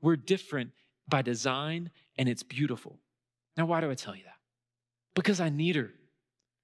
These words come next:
I need her just like Adam needed Eve to help him fulfill his God-given mission in his marriage to take dominion over the earth and multiply and fill it. I need my wife.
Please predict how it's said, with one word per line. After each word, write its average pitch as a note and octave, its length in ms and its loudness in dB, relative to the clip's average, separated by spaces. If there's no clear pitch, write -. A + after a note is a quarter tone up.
I E3+ 100 4
need G3 240 4
her E3+ 100 6
just D3 240 -2
like F3 220 -2
Adam F#3+ 300 0
needed F3 320 2
Eve F#3+ 400 -2
to E3+ 120 4
help F3 260 2
him G3+ 260 0
fulfill F#3+ 560 -2
his D#3 240 2
God-given E3 640 0
mission D#3+ 380 0
in D3+ 180 -4
his D3 240 -4
marriage D3 480 -2
to C#3 100 4
take F3 280 0
dominion E3+ 420 -2
over D3+ 220 0
the C#3+ 100 0
earth C3 260 0
and C3+ 100 -4
multiply D3 680 -2
and C#3+ 180 -2
fill C#3 220 2
it. A#2+ 120 -2
I E3+ 180 4
need F3+ 220 0
my D#3 140 0
wife. - 480 -8